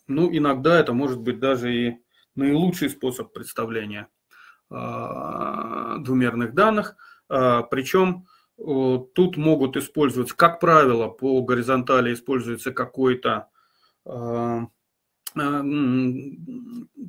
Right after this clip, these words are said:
какая-то исчислимая величина, то есть число какое-то. Э, а по вертикали может, могут быть использованы как численные данные, так и, э, категориальные. Вот здесь видите город А, город Б, город, э, С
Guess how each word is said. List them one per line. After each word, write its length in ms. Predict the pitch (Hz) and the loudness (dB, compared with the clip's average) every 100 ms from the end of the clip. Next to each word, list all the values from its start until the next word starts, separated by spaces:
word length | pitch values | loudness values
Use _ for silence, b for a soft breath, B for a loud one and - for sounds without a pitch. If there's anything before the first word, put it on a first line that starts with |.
| - | -12
какая-то 400 | 135 156 127 147 | -2 2 4 2
исчислимая 560 | 143 - 175 131 117 117 | -4 -4 -2 0 0 -2
величина, 580 | 127 139 - 170 190 196 | -2 -2 -4 -2 -2 -2
то 120 | 131 | -6
есть 120 | 120 | -6
число 320 | 175 165 120 | -8 -4 -4
какое-то. 640 | 110 113 143 151 196 214 - B B B B B - | -4 -4 -2 0 0 -4 -6 B B B B B -4
Э, 360 | 131 127 123 123 143 | 0 2 2 0 2
а 280 | 139 139 | 4 4
по 280 | 131 147 139 | 4 4 4
вертикали 520 | 139 160 190 220 233 190 | 4 0 0 2 4 4
может, 380 | 175 156 - | 2 0 -4
могут 320 | 160 160 151 139 | -4 -2 -2 -4
быть 200 | 147 147 | -6 -6
использованы 640 | - 165 147 139 131 127 | -6 -4 -2 -2 -2 -2
как 320 | 135 127 - _ - | 0 -2 -4 _ -14
численные 500 | 185 - 190 170 160 | -8 -2 0 2 2
данные, 480 | 156 151 143 131 | 0 2 0 -2
так 360 | 127 - - - - | -2 -2 -2 -4 -6
и, 420 | 135 143 143 143 B B B | -2 0 -2 -4 B B B
э, 240 | - 127 123 117 | -4 -2 -2 -4
категориальные. 720 | 107 131 127 117 107 107 123 | -2 2 4 4 0 -4 -4
Вот 160 | 160 | -4
здесь 240 | 143 139 135 | -4 -6 -4
видите 280 | 139 117 117 | -4 -4 -6
город 360 | 127 123 117 - | -2 0 -2 0
А, 180 | 190 | 0
город 340 | 160 123 117 110 | 0 0 -2 -2
Б, 240 | 139 165 | -2 0
город, 340 | 123 113 107 - - _ | -2 -6 -8 -14 -20 _
э, 40 | - 65 52 _ | -20 -20 -20 _
С 180 | - | -8